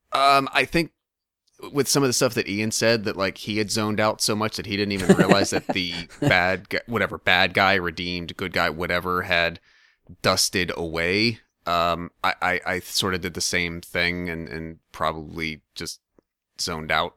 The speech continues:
Speaker 1: a bit. Um, so no, I did not pick up on that. Um, <laughs> I will say that I saw in the sound, in the soundtrack listing a so-,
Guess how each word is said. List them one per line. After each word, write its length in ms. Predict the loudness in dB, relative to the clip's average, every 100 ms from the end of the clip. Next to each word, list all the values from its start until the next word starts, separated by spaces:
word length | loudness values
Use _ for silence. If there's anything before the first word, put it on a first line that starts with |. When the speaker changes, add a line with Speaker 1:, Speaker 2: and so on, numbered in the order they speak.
| -10
Speaker 1:
a 60 |
bit. 260 | -4 -2 -2 _ _ _ _ _ _ _ _ -4
Um, 200 | -4 -2
so 100 | -4
no, 140 | 0
I 60 | 0
did 80 | 0
not 160 | -2
pick 140 | -4 -4
up 100 | -4
on 120 | -2
that. 220 | 0 -2 _ _ -4
Um, 260 | 0 0 2
<laughs> 20 |
I 100 | 2
will 160 | 2 2
say 160 | 0
that 140 | 2 0
I 100 | 0
saw 260 | -2 -2 -2
in 80 |
the 80 | -2
sound, 380 | 0 0 0 -4
in 200 | -6 -2
the 200 | -2 -2
soundtrack 480 | -2 -2 0 0 0
listing 320 | -2 -2 -2 -4 -18 -20 _ -6
a 120 | -2
so-, 380 | 0 4 4